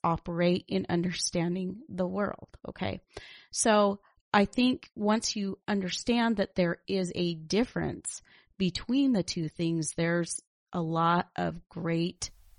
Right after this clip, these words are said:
opportunity for us to take control back,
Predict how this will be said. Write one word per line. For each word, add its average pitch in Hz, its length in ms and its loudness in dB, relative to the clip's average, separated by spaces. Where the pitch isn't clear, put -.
opportunity 175 920 0
for 170 360 -6
us 175 320 -2
to 170 420 -4
take - 480 -4
control 214 580 -4
back, 160 440 0